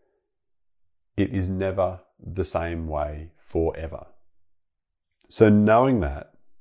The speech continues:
the practice then becomes to remind ourselves of that in the moment, 'cause it's very easy for me, it has been, particularly in the past before I started doing more of this work, it has been very easy for me to feel shit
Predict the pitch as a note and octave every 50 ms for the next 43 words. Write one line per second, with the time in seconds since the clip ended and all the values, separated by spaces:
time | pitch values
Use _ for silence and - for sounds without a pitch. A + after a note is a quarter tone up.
0 | - - - - - - - - _ _ _ _ _ _ _ _ _ _ _ _
1 | _ _ _ _ _ _ - G2 G#2 - - - A2 G#2+ G#2+ - C3+ A2+ - A2+
2 | G#2+ G2+ F2 G2 - - F2 F2 F2 E2 - - F#2+ F#2 F#2+ G#2+ A#2+ D3+ F3 F#3
3 | D#3 G2+ E2 - - D#2+ D#2+ D#2+ E2 D#2 F2+ D#2+ D#2+ E2+ F2 F2+ F2 F2 B2 G#2+
4 | F#2 - F2+ - F#2+ G2+ G2 G2+ G2+ A2+ C#3 D3+ - - - G2 G2 F#2 F2+ F#2
5 | E2+ E2 - - E2+ E2 E2+ F2 E2+ E2+ F#2 A#2+ D3 D3+ D#3 _ _ _ _ _
6 | _ _ _ _ _ _ _ - F#2 - - - G2 A2+ G#2+ - - F#2 E2+ D#2+
7 | - - - - B2 A#2+ - - G#2 G2 F#2 F2+ E2+ E2 D#2+ - - F2 E2 E2
8 | D#2+ - - - D#2+ - - E2+ F2 E2 D#2+ - F2 E2 D#2+ D#2 D#2 E2+ E2 E2
9 | E2+ E2 D#2+ D2 D#2 D#2 - - G2 F#2+ F2 D2+ - - F2+ F2+ F2+ F2 - G#2
10 | B2 B2 A2+ G2 F2 E2+ E2 E2+ E2+ F2 F#2 - - F2+ F2 E2+ E2 D#2+ D#2+ D#2
11 | _ _ _ _ _ _ _ _ _ _ _ _ _ _ _ _ _ _ _ _
12 | _ _ _ _ - - B2 G#2+ - - A#2 A#2 A#2+ A#2+ A#2 A2 A2 - - -
13 | _ _ _ _ _ _ _ - - - - F#2 G#2+ B2 -